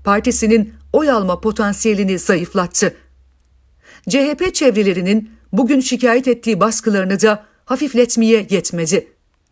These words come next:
H D P'nin "Biz oy vermeseydik" aşağılamaları da cabası.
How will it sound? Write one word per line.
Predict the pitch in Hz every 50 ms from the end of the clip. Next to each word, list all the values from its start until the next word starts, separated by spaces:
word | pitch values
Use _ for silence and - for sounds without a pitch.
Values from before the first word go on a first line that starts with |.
| _ _ _ _ _ _ _ _ _ _ _
H | - - 196 196 175
D | 220 214 208
P'nin | - 220 190 185 202 226 214 214 - - _ _ _ _ -
"Biz | 170 247 254 254 - - -
oy | 214 240 240 185 165
vermeseydik" | 190 226 294 311 262 233 - - 220 180 180 156 185 175 - - _ _ _ _ _ -
aşağılamaları | - 226 - - 240 220 208 208 196 202 190 196 196 277 302 214
da | 240 233 226 226 - _ _ -
cabası. | 160 220 196 160 165 160 - - 185 156